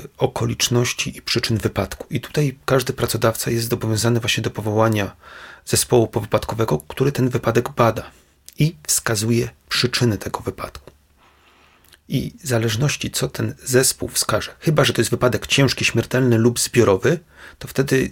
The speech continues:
dodatkowo pracodawca ma obowiązek o tym poinformować Państwową Inspekcję Pracy, który prowadzi odrębne postępowanie, oraz prokuratora, który również prowadzi postępowanie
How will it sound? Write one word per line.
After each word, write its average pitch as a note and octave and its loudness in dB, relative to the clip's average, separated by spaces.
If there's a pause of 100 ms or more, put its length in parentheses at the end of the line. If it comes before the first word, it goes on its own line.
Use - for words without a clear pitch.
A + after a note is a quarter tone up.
dodatkowo A#2 2
pracodawca - -2
ma A#2+ 2
obowiązek B2 0
o A2+ 2
tym A2 0
poinformować A#2 -2
Państwową A#2+ 0
Inspekcję - 0
Pracy, E3+ 0 (340)
który - 2
prowadzi A#2+ 0 (180)
odrębne A#2 2
postępowanie, A2 -2 (500)
oraz D#2+ 0 (720)
prokuratora, B2 2 (960)
który B2+ 4
również D3 2
prowadzi A#2+ 0
postępowanie A2+ -2